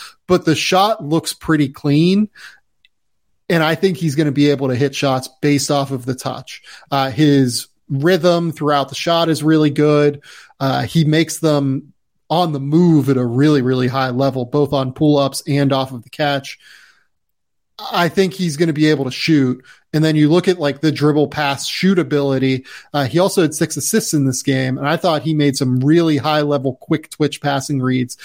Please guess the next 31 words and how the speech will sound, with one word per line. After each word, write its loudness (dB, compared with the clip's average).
Like, 0
he 0
hit 2
one 0
out -2
in -6
transition 0
where 2
someone 0
kinda -2
hit 0
him 2
right 0
at -2
the -4
basket, -4
and -8
he -4
threw, 0
like, 2
a -2
no-look 0
behind -2
the -2
back -2
shovel -4
pass -6
almost -2
to 2
his 0
big, 0